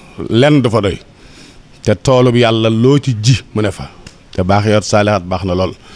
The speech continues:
dem ba na ba fi lu lay jariñ, te loo def ca daara ja ci lu ca jëm, te xam nañ ne fi jamono toll, bu nee daara rek, la ci jiitu mooy,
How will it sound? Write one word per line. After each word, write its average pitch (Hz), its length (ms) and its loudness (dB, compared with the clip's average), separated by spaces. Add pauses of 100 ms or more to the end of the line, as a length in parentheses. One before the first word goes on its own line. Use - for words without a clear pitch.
(560)
dem 101 260 0
ba 113 80 0
na 113 140 2
ba 98 220 -4
fi 135 120 0
lu 120 100 2
lay 113 160 2
jariñ, 104 240 -4 (540)
te 101 120 -2
loo 110 160 2
def 113 140 -2
ca 113 100 0
daara 101 260 0
ja 80 160 -8 (1120)
ci 120 120 0
lu 110 100 0
ca 113 100 -2
jëm, 104 240 -4 (760)
te - 100 -6
xam 101 280 0
nañ 104 220 2
ne 104 140 2
fi 113 120 -4
jamono 107 320 0
toll, 101 320 0 (640)
bu 90 180 -8
nee 101 280 2
daara 120 280 2
rek, 110 160 -2 (320)
la 101 140 -2
ci 113 200 0
jiitu 120 240 2
mooy, 107 260 0